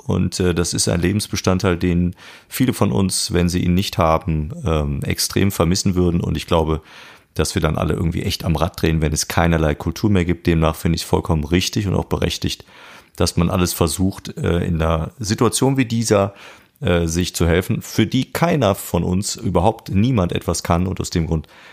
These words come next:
ist das völlig, äh, legitim und ich finde, wir müssen, und das mache ich jetzt, uns auch, äh, selbst loben, wir haben nicht einmal das Wort mit C benutzt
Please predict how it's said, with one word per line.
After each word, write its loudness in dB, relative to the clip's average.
ist -8
das -4
völlig, -2
äh, 4
legitim -2
und 0
ich -2
finde, 0
wir 4
müssen, 0
und -2
das 0
mache 0
ich -4
jetzt, -2
uns 0
auch, 0
äh, -2
selbst 0
loben, 0
wir 2
haben 0
nicht -2
einmal 0
das -2
Wort 0
mit 0
C 0
benutzt -2